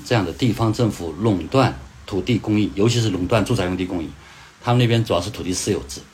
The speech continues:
所以比如说在日本啊，东京城市郊区，它会，政府呢会做规划，这一片呢是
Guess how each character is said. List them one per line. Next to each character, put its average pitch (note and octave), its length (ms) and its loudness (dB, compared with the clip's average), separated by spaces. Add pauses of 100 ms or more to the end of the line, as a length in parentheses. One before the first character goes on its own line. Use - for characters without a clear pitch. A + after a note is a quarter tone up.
(400)
所 - 160 0
以 A2+ 140 2
比 G2 140 -2
如 G#2+ 60 2
说 A2 40 2
在 B2 140 8
日 C3+ 100 6
本 - 200 0
啊， F2+ 180 -8
东 A#2+ 160 4
京 A#2 240 0 (320)
城 F#2+ 160 -4
市 G2 120 -4
郊 G2+ 180 2
区， G#2 220 -4 (500)
它 A2 120 -2
会， G#2+ 140 2
政 - 220 4
府 - 140 0
呢 D#2+ 120 -4
会 G#2+ 120 2
做 - 140 4
规 A#2+ 160 4
划， A#2 300 0
这 C#3+ 140 8
一 A#2+ 80 8
片 A#2+ 200 4
呢 F#2 140 2
是 E2+ 200 -2